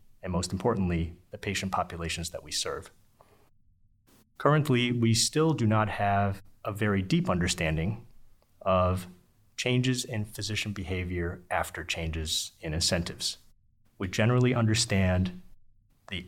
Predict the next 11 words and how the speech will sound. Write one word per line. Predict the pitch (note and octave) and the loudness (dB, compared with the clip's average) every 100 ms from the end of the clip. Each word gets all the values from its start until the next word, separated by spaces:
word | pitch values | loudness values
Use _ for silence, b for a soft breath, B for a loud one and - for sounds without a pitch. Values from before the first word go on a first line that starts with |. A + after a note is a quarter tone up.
| - | 0
areas | C3+ C#3+ G#2+ E2+ D#2+ D#2+ | 2 4 2 2 0 0
in | D#2+ | -2
which | E2+ - | -2 -2
we | E2+ | -4
should | - E2 | -4 -6
look | F#2+ D#3 - - - - _ _ _ _ _ _ | 0 0 0 -8 -12 -20 _ _ _ _ _ _
to | - | -8
learn | G2 A2 C#3+ | 0 2 4
about | A#2+ F2 | 4 2
physician | - E2+ E2+ E2+ | 0 -6 -4 -4
responses | D#2+ - D2 C#2+ - - - | -4 -4 -4 -4 -4 -4 -8